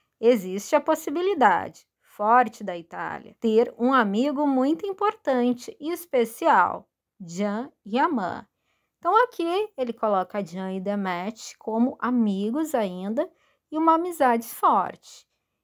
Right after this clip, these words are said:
E também escreveu em seus stories, onde escreveu assim: "Agradeço o respeito que ele está a ter pela Demet. Só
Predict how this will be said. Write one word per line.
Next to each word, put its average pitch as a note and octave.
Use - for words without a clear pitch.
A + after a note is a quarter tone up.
E A3+
também A3+
escreveu G#3+
em D4
seus F3+
stories, -
onde D#4
escreveu A#3
assim: G#3+
"Agradeço G3
o G#3+
respeito A3
que -
ele C4
está A3+
a C4
ter F#3+
pela A3
Demet. A#3
Só C#4+